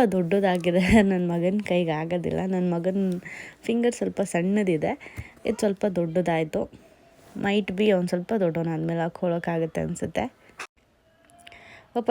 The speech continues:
ಇದನ್ನ ಅಲ್ಲೇ, ಆ, ಹಾಕೋದಿಕ್ ಟ್ರೈ ಮಾಡಿದ್ರು, ಅದಾಗ್ಲಿಲ್ಲ. Because, ಆ, ಸ್ವಲ್ಪ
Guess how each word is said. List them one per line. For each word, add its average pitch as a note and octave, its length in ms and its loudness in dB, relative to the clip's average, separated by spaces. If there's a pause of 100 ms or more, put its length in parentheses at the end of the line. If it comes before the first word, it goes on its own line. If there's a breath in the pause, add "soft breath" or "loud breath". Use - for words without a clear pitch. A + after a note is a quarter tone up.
ಇದನ್ನ G#3 240 2 (140)
ಅಲ್ಲೇ, F#3 420 2 (420 loud breath)
ಆ, F3 200 2
ಹಾಕೋದಿಕ್ F3+ 640 0
ಟ್ರೈ F3+ 260 4
ಮಾಡಿದ್ರು, F3 640 -2
ಅದಾಗ್ಲಿಲ್ಲ. F3+ 880 0
Because, F#3 480 0
ಆ, E3 260 0
ಸ್ವಲ್ಪ E3+ 380 -4